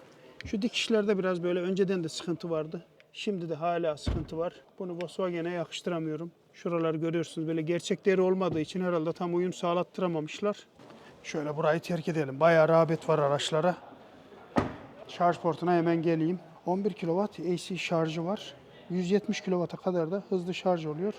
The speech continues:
Hızlı şarjını da biraz geliştirmişler. Yüz otuz beş kilowattı yanlış hatırlamıyorsam.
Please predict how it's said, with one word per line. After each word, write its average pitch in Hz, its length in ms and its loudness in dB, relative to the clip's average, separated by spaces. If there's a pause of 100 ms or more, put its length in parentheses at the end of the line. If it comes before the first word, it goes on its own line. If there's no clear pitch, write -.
(140)
Hızlı 185 220 2
şarjını 190 440 4
da 165 120 2
biraz 156 220 -2
geliştirmişler. 160 720 -4
Yüz 175 160 -8
otuz 180 280 -6
beş 185 160 0
kilowattı 156 420 -6
yanlış 151 240 -4
hatırlamıyorsam. 156 640 -6